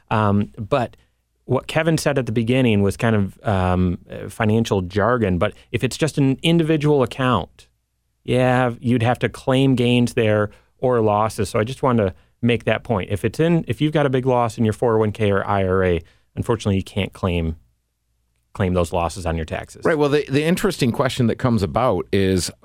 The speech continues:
Speaker 2: I bought this stock in my I R A and it lost a, a bunch of value or all of the value. So can I deduct that?
Speaker 1: Right.
Speaker 2: And in essence, you just did.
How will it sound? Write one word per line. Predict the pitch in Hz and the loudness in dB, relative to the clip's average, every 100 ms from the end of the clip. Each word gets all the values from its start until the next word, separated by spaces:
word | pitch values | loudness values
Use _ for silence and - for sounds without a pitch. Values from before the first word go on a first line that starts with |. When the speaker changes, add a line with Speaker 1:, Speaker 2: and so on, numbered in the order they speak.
| - | -2
Speaker 2:
I | 98 107 113 110 | 0 2 2 2
bought | 82 - 95 101 107 - | -2 -4 -2 0 -2 -4
this | 95 98 | -4 -4
stock | - - 95 95 - | -6 -4 0 0 0
in | 92 | 0
my | 90 87 | 2 2
I | 87 92 | 2 2
R | 92 | 2
A | 78 80 - _ _ _ _ _ - | 2 0 -4 _ _ _ _ _ -4
and | 95 90 90 87 - | 0 2 2 0 -2
it | - 98 | -4 -2
lost | 95 101 98 95 - - | 0 2 0 0 -6 -4
a, | 95 87 87 - | 0 0 0 -2
a | 80 | -4
bunch | 98 95 | -2 -2
of | 101 | -2
value | 85 87 87 87 | 0 0 2 2
or | 85 - | 0 0
all | 85 85 | 0 0
of | 80 69 | -2 -4
the | |
value. | 67 69 64 52 - _ _ _ _ | -4 -4 -4 -8 -10 _ _ _ _
So | - 107 | -2 0
can | - 107 98 | 0 0 2
I | 92 | 2
deduct | 78 85 71 95 - | 2 -2 0 -4 -4
that? | - 69 - _ _ _ | -6 -6 -10 _ _ _
Speaker 1:
Right. | 92 82 - _ - | -16 -14 -14 _ -4
Speaker 2:
And | 120 117 110 | 0 2 0
in | 113 120 117 - | 0 0 0 0
essence, | 165 - 95 90 - - - _ _ _ _ _ | -2 0 0 0 -2 -12 -14 _ _ _ _ _
you | - 104 | -2 0
just | 95 98 - | 0 -2 -2
did. | 90 71 | -2 -4